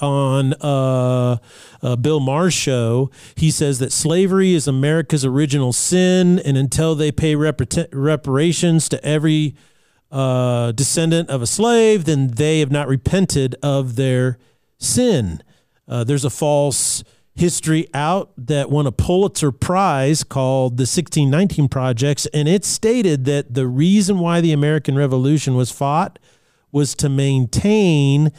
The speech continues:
the institution of slavery. Well, of course, this is completely false. Uh, these people claim that Christianity is part of the problem. They call Christianity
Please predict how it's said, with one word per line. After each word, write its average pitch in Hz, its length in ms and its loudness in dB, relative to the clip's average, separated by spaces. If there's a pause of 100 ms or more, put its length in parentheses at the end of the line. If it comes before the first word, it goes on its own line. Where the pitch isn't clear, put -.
(180)
the 143 180 2
institution 143 880 0
of 123 80 0
slavery. 208 640 -4 (260)
Well, 156 80 0
of 135 60 -2
course, 151 240 -2
this 135 200 -4
is 175 40 -6
completely 151 1000 0 (380)
false. - 920 -4 (640)
Uh, 131 540 0
these 160 240 0
people 175 300 -2
claim 160 480 0
that 143 220 -4
Christianity 151 1200 0
is 135 240 -4
part 160 280 -2
of 151 60 -2
the 131 60 -4
problem. 151 400 -2
They 175 120 2
call 190 240 -2
Christianity 147 1200 0